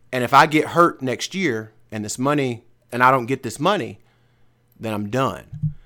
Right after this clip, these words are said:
So he signs it with that. He is advised not to sign it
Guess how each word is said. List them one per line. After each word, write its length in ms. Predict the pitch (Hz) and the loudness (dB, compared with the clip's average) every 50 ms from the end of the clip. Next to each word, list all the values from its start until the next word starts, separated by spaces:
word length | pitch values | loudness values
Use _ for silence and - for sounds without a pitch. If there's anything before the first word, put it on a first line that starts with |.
| _ _ | _ _
So 140 | - 104 | -10 -8
he 100 | 101 117 | -8 -6
signs 460 | 110 - - 147 143 160 180 190 175 170 | -6 -4 2 4 6 6 6 6 4 2
it 120 | 180 - | 0 0
with 140 | 143 135 117 | 0 -4 -4
that. 320 | 117 104 80 78 - - _ _ _ _ _ - - - _ _ | -4 -4 -4 -6 -10 -16 _ _ _ _ _ -20 -20 -20 _ _
He 180 | - 135 147 | 2 6 6
is 100 | 156 160 | 6 8
advised 520 | 175 180 151 160 160 165 175 185 190 156 160 | 6 4 6 8 10 10 10 10 8 4 4
not 240 | 170 180 202 220 - | 6 6 6 4 0
to 80 | 233 | -6
sign 320 | - - 135 104 92 95 143 | -4 -2 -2 -2 -2 -6 -10
it 120 | 196 | -12